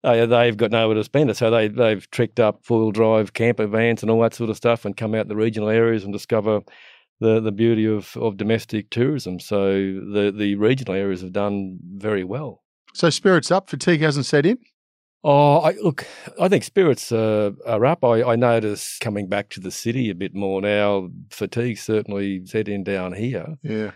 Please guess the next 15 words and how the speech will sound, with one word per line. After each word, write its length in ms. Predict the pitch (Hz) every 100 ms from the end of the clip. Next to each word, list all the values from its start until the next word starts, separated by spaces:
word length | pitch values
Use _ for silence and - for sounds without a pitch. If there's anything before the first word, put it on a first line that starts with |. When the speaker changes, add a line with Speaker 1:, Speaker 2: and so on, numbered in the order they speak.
| _ _ _ -
Speaker 1:
But 120 | 107
I 60 | 107
think, 200 | 135 104
uh, 280 | 98 98 98
it's 460 | - - 107 110
a 20 | -
combination 720 | 123 107 101 104 98 - 104
of 200 | 98 92
in, 420 | - 113 104 98
in 200 | 113 107
the 80 | 98
bush, 500 | 92 107 98 - - _
we're 520 | - - - 123 113
really 440 | 110 113 123 98 95
ins-, 220 | 90